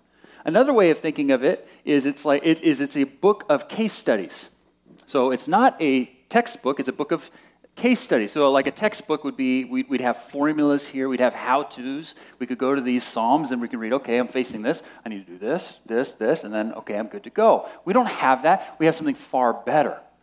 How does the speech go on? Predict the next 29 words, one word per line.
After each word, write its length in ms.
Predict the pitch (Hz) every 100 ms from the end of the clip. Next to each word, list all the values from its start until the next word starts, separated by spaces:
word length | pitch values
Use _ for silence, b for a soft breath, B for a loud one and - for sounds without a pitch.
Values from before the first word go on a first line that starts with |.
| b b b
We 120 | 131
have 340 | 139 123 - 127
real 340 | 160 196 202
flesh 520 | 202 - 160 165 -
and 240 | - 147 135
blood 460 | 135 131 131 -
people 600 | - 160 156 123 113 120 B B
wrestling 640 | 113 135 185 - 185 175 160
through, 640 | - 160 151 131 120 139 - -
dealing 560 | - 160 202 190 170 123
with 360 | 113 117 139 - b b
real 400 | 113 143 165 151
flesh 420 | - 139 139 -
and 160 | 123 107
blood 380 | 117 107 101 - B B
life 480 | 107 110 107 - -
circumstances. 800 | - 123 117 117 95 98 82 -
So, 100 | 147
for 200 | - -
instance, 260 | - 190 -
we've 120 | 120
seen 220 | 131 117
David 400 | 127 156 120 120 B B
struggle 360 | - 135 135
with 240 | 123 110 - _ _
severe 520 | - 120 - 202 202
feelings 400 | - 180 156 120
of 100 | 110
anxiety 600 | 104 107 123 120 87